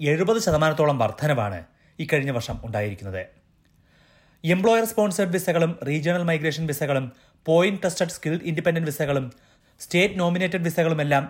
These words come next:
കൂടുതൽ ലഭിച്ചിരിക്കുന്നത് ഇന്ത്യക്കാർക്ക് തന്നെയാണ്. എന്നാൽ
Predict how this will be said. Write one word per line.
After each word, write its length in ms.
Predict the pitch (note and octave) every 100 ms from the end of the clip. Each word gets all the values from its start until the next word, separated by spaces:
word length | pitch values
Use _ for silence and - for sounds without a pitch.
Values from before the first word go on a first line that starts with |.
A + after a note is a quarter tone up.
| -
കൂടുതൽ 280 | C#3+ D3 D#3
ലഭിച്ചിരിക്കുന്നത് 640 | C#3 C#3+ C#3 B2+ A#2+ A2 G#2 _ _ -
ഇന്ത്യക്കാർക്ക് 500 | C3+ C#3+ C#3 C3+ -
തന്നെയാണ്. 480 | G#2+ A2 G2+ F2+ F2+ _ _ _ _ _ _ _ _ -
എന്നാൽ 280 | B2 G#2